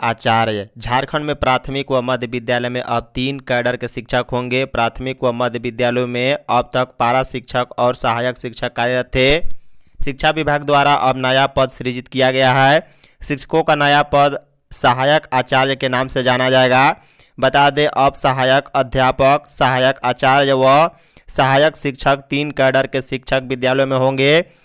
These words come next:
सीधी नियुक्ति सहायक आचार्य के पद पर की जाएगी। राज्य में सहायक आचार्य के साठ हजार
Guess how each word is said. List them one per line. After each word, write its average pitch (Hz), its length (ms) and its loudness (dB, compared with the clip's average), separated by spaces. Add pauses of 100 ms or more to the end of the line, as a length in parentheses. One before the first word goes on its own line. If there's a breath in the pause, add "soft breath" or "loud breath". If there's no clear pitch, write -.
(160 loud breath)
सीधी 147 260 -2
नियुक्ति 156 560 -2
सहायक 139 480 0
आचार्य 135 420 0
के 135 140 -4
पद 135 300 0
पर 135 100 -2
की 139 160 -6
जाएगी। 139 540 2 (540 loud breath)
राज्य 147 380 2
में 151 240 2
सहायक 139 500 2
आचार्य 139 440 0
के 139 160 -2
साठ 135 360 0
हजार 131 160 2